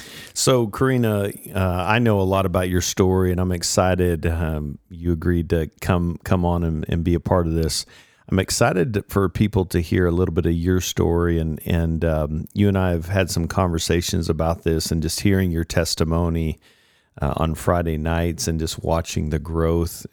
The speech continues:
in, in you individually and in your marriage, as a mom, as a leader, and just how, uh, shame, uh, played a part, um, in your life and recovery. So maybe we could, we can start.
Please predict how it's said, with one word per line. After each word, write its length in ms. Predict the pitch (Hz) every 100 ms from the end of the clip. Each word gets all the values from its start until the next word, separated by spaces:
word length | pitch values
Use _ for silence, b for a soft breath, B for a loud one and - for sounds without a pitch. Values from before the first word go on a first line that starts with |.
| -
in, 300 | 78 73 - -
in 180 | 78
you 220 | 80 104 113
individually 760 | 101 92 95 90 95 90 85
and 160 | 78 -
in 160 | -
your 140 | 80 73
marriage, 640 | 80 104 117 113 113 104
as 160 | 92 80
a 80 | 69
mom, 760 | 71 87 95 95 95 92 87
as 140 | 82 78
a 80 |
leader, 560 | 73 82 95 92 87 82 - b b b b b
and 180 | - 92
just 220 | 156 -
how, 380 | 143 139 127 104
uh, 260 | 50 90 85
shame, 720 | - - 95 101 101 101 92 -
uh, 260 | 95 82 -
played 400 | - 92 90 85
a 80 | 78
part, 840 | - 69 80 80 73 - - - - - -
um, 580 | 80 78 76 71 71 71 _ -
in 160 | 87
your 380 | 87 85 87 87
life 520 | 82 76 - 78 - -
and 200 | 76 71
recovery. 720 | 67 - - 73 71 73 69
So 320 | 65 - 92 85 - B B B B B
maybe 260 | 120 175 311
we 140 | 294
could, 300 | - 135 -
we 140 | - 131
can 220 | 123 107
start. 600 | - - 101 98 104 -